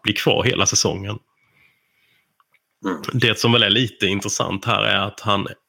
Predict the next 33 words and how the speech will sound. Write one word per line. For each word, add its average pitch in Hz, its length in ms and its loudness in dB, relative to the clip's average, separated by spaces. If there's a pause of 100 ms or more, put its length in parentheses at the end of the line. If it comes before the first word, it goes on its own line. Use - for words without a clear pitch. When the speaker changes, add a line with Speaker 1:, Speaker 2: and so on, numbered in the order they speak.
(160)
Speaker 1:
vi - 60 -8
slutar 120 580 -2
ändå 107 180 -4
på 123 120 -10 (440)
fjortonde 104 680 -8
plats - 480 -6 (500)
Speaker 2:
Mm. 95 160 -6 (120)
Speaker 1:
den 113 160 2
säsongen. 95 580 -4
Men 110 140 2
han 107 100 2
får 120 100 0
ändå 98 180 0
vara 104 140 0
kvar. - 220 -2
Alltså, 107 180 0
vi, 110 220 -4
vi 104 100 -4
får 131 120 0
inte 123 120 0
in 80 200 -2
någon 90 160 -4
annan. - 240 -4 (840)
Speaker 2:
Det - 120 4
hittas - 400 2
väl 123 100 4
ingen 120 220 0
direkt 107 260 0
som 101 100 -4
man, 92 400 -2
eh, 90 60 -4
känner 90 340 0
passar - 480 -4